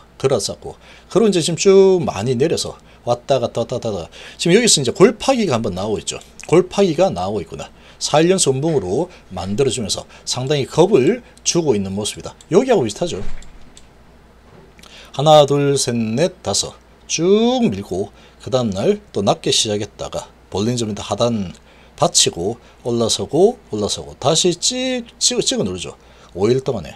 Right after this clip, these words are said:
찍어 누르고 다시 오 일 오르고 그리고 행보하다가 하나, 둘, 셋, 넷, 사일 연속으로 골파기 나왔죠. 이제 바닥 잡는 양봉이 뭐 나올 때 됐겠죠, 이제. 그리고 이제 올라선 흐름이 좀 이렇게 나오겠죠. 이렇게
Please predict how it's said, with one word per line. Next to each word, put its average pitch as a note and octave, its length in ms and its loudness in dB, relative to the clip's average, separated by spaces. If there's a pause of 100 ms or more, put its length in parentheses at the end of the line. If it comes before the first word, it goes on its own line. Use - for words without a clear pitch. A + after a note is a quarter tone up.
(120)
찍어 C3+ 280 -2
누르고 G2+ 440 -2 (240)
다시 G#2+ 360 -2
오 F2+ 200 -6
일 F2+ 100 -12
오르고 - 440 -16 (300)
그리고 G#3 220 6
행보하다가 F#3 720 2 (160)
하나, E3+ 400 2
둘, D#3+ 300 2
셋, C#3 200 -2
넷, G2 220 -2 (340)
사일 E3+ 300 4
연속으로 B2+ 380 2
골파기 F3 360 0
나왔죠. F#2 320 -8 (280)
이제 E3+ 220 2
바닥 G#3+ 360 2
잡는 A#2 560 -4 (220)
양봉이 A#2+ 320 0
뭐 G#2 100 -6
나올 D#3 240 -2
때 - 80 -4
됐겠죠, E3 400 -6
이제. - 220 -12 (2000)
그리고 G3 200 4
이제 E3+ 100 2
올라선 F3 360 2
흐름이 B2 440 -4 (180)
좀 D#2 220 -14
이렇게 E2 220 -16
나오겠죠. F2+ 380 -10 (140)
이렇게 - 160 -20